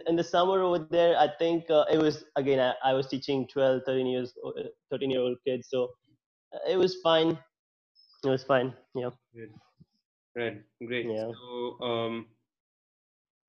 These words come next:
Speaker 2: right now, would you, how would you compare coaching to competing? Like, uh,
Speaker 1: <laughs>
Speaker 2: I mean, of course,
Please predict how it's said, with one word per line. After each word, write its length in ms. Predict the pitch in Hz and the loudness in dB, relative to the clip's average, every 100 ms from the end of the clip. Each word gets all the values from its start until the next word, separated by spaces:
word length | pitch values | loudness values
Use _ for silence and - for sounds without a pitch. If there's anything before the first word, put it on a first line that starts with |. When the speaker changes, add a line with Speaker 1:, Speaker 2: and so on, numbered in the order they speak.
| _ _ _ _ _ _ _ _ 117 | _ _ _ _ _ _ _ _ -8
Speaker 2:
right 300 | 117 120 120 | -2 -2 -2
now, 360 | 135 135 139 117 | -4 0 0 -2
would 200 | 120 123 | -4 -4
you, 260 | 131 131 - | -2 -4 -6
how 140 | 120 120 | -4 -2
would 180 | 131 131 | -2 -2
you 340 | 135 131 - _ | -2 -4 -8 _
compare 520 | 123 117 113 127 123 120 | -6 -6 0 0 0 -2
coaching 680 | 135 120 117 131 123 120 117 | -4 -4 -2 -2 -2 -4 -6
to 260 | 131 120 117 | -4 -4 -4
competing? 680 | 123 117 131 127 127 107 101 _ _ _ _ _ _ _ _ _ - | -6 -4 -4 -4 -4 -6 -10 _ _ _ _ _ _ _ _ _ -8
Like, 340 | 117 110 110 - | -6 -6 -8 -4
uh, 720 | 120 113 113 110 110 113 143 117 - _ - | -2 0 0 -2 -2 0 0 0 -6 _ -20
Speaker 1:
<laughs> 400 | _ _ _ - | _ _ _ -6
Speaker 2:
I 80 | 131 | -2
mean, 160 | 131 | 0
of 160 | 127 123 | -2 -2
course, 460 | 139 131 127 - | -2 -4 -6 -18